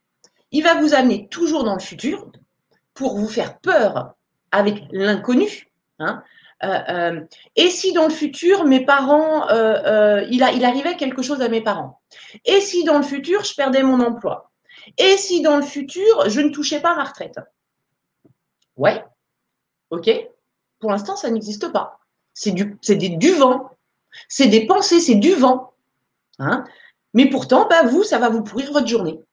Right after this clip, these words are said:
Cette pensée qui revient et qui retourne et sans cesse et qui vient obsédante.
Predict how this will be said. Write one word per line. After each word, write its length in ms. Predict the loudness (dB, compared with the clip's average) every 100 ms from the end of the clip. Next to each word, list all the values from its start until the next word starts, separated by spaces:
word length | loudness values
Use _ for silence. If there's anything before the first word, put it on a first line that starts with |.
| _
Cette 360 | -6 -4 -4 -6
pensée 340 | -6 -4 -4 -6
qui 200 | -2 2
revient 380 | 4 2 -4 -6
et 100 | -8
qui 200 | -2 2
retourne 440 | 2 0 -4 -6 0
et 140 | 0
sans 180 | 2 0
cesse 300 | 0 -2 -4 -4
et 80 | -6
qui 200 | -2 0
vient 280 | 0 0 0
obsédante. 580 | -2 0 -2 -2 -4 -8